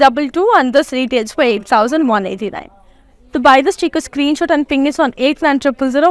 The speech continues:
one triple zero two. Very beautiful, the color, the design, everything is, like, so pretty and so amazing. I really, really love it. And ఖచ్చితంగా ఇలాంటి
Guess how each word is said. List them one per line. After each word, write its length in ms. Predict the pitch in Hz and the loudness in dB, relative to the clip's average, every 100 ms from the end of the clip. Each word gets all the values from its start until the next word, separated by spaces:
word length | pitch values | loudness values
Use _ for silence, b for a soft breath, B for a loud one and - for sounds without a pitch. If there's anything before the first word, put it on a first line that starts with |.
| 294 | 2
one 120 | 190 233 | 0 -6
triple 220 | 208 202 175 | -6 -6 -8
zero 140 | 180 - | -10 -12
two. 80 | - _ _ _ _ _ b b b 220 | -20 _ _ _ _ _ b b b 2
Very 220 | 247 262 | 4 4
beautiful, 640 | 294 269 277 277 - 269 254 247 | 0 0 0 0 0 0 2 0
the 80 | 220 - | -2 2
color, 420 | 240 233 233 233 226 | 2 2 0 -2 -2
the 60 | 214 | -6
design, 260 | 226 233 | -4 -4
everything 380 | 214 202 - 233 240 | -4 -6 -6 -6 -6
is, 60 | - | -4
like, 140 | 247 - | -6 -8
so 240 | - 277 262 - | -8 -6 -6 -6
pretty 340 | 269 262 254 254 | -6 -2 0 0
and 140 | 233 | -2
so 180 | - 233 233 | -2 -2 0
amazing. 460 | 226 202 226 262 262 | 0 0 -2 -2 -2
I 140 | 208 220 196 | 0 0 0
really, 220 | 220 208 196 | -2 -2 -2
really 220 | 208 208 202 | -2 0 -2
love 120 | 190 226 | 0 -2
it. 100 | 240 b b b 196 | -4 b b b -4
And 100 | 202 | 0
ఖచ్చితంగా 380 | 220 - 277 262 240 | -2 -2 -2 0 0
ఇలాంటి 200 | 226 | 0